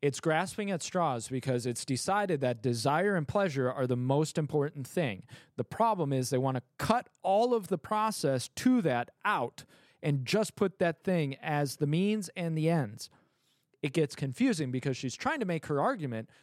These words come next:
that virginity is a bad thing and nonsense. But the problem is, it's not true. So her argument is very all over the place.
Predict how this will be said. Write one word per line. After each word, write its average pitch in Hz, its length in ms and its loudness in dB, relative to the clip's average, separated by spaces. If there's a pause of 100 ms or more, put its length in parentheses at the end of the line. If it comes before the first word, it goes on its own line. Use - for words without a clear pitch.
(120)
that 139 120 0
virginity 160 400 0
is 143 80 0
a 131 40 -2
bad 131 240 0
thing 127 160 -8
and 117 80 -8
nonsense. 147 540 -4 (500)
But 160 100 2
the 151 80 -4
problem 190 380 2
is, 113 320 0 (240)
it's 233 140 -2
not 269 140 -4
true. 320 320 -2 (1080)
So 208 260 0
her 202 260 -2
argument 208 640 0 (260)
is 156 220 0
very 220 680 0 (420)
all 196 240 4
over 196 240 0
the 151 80 -4
place. - 500 -14